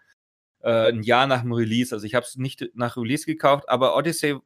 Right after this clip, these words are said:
also es war so dieses, okay, für einen Zehner schau ich's mir mal an, ne? Muss aber sagen, Odyssey hat echt meine Liebe zu, zu dem Franchise so ein bisschen wieder neu entfacht,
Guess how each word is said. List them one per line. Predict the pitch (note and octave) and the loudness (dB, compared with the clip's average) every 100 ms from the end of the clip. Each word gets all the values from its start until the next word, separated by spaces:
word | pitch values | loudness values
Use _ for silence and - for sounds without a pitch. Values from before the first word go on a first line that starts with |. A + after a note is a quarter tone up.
| _ - | _ -6
also | B2+ C3 | -4 0
es | C3+ | 4
war | D3 | 4
so | D3 | 4
dieses, | C#3 C3 | 0 -2
okay, | - C3+ | -2 -2
für | B2+ | -2
einen | A#2 | -2
Zehner | A#2+ A#2+ | -2 -2
schau | A2 G#2 | 0 -2
ich's | G#2 | -2
mir | G#2+ F#2+ | -4 -6
mal | F2+ | -6
an, | F#2+ | -8
ne? | F#2 A2+ C#3 _ - _ _ _ | -8 -8 -10 _ -20 _ _ _
Muss | C#3+ | 2
aber | D#3 C#3+ | 4 4
sagen, | D3+ A#2+ | 2 2
Odyssey | D3 D#3 D3 | -2 2 2
hat | C3+ | 2
echt | B2 D3+ | 0 -2
meine | C3 | -2
Liebe | B2+ C#3+ D3 D3+ | 0 0 0 -2
zu, | - C3 B2+ A#2 | -4 -4 -2 -4
zu | - C3 | -6 -8
dem | B2 A#2+ | -6 0
Franchise | C#3 D3+ C#3 A#2 | 2 4 2 2
so | - | 0
ein | A#2 | -6
bisschen | A2+ - A#2+ | -6 -8 -4
wieder | A#2 | -2
neu | A2 A2 | 0 0
entfacht, | A2 - C#3 - | -2 0 -2 -2